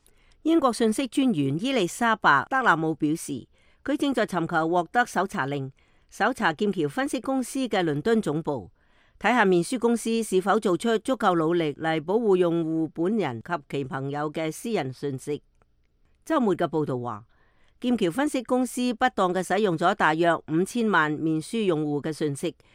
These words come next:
其中包括花費六百萬美元嚟影響美國人，使選民喺二零一六年總統選舉中投票俾川普。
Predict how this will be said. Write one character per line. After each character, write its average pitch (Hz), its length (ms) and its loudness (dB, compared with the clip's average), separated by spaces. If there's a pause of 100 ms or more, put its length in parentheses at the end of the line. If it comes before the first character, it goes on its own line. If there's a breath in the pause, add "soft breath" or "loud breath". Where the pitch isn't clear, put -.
(220 soft breath)
其 196 120 2
中 302 200 -2
包 294 180 2
括 208 220 0
花 269 200 2
費 208 200 -2
六 180 140 2
百 196 180 2
萬 165 180 2
美 160 180 2
元 135 460 -2
嚟 147 140 -4
影 170 200 -2
響 208 180 2
美 160 200 0
國 156 160 -2
人， 120 280 -8 (420)
使 - 140 -2
選 269 240 2
民 226 260 2
喺 - 20 0
二 226 220 2
零 160 180 2
一 247 60 2
六 202 220 2
年 147 180 0
總 202 200 0
統 240 140 0
選 214 240 0
舉 190 160 0
中 196 260 0
投 135 180 -6
票 151 160 -4
俾 135 180 -4
川 156 220 -6
普。 113 300 -10